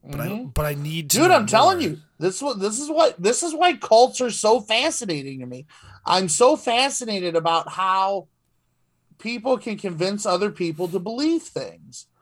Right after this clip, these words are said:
Speaker 2: That's why I don't subscribe to religion, but it's fascinating to me.
Speaker 1: Mm-hmm.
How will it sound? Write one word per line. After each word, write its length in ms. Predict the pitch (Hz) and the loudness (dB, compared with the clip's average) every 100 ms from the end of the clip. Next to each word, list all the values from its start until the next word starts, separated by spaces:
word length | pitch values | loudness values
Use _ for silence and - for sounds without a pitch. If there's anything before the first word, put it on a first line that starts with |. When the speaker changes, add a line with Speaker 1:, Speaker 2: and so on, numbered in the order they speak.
| _ _ _ | _ _ _
Speaker 2:
That's 260 | - 226 - | 0 0 2
why 280 | 262 240 214 | 4 4 2
I 200 | 180 240 | 2 2
don't 320 | 240 226 196 | 2 0 -4
subscribe 600 | - 180 147 190 208 277 | -10 -8 -2 2 4 2
to 80 | 277 | 0
religion, 540 | 202 170 165 160 175 - _ - | 0 0 -2 -2 -6 -10 _ -6
but 120 | 147 | -4
it's 180 | 127 - | -6 -6
fascinating 680 | 143 190 277 302 220 165 156 | -2 0 0 0 -2 -4 -6
to 180 | 151 143 | -6 -6
me. 240 | 139 175 | -6 -8
Speaker 1:
Mm-hmm. 360 | 160 156 151 | -10 -10 -12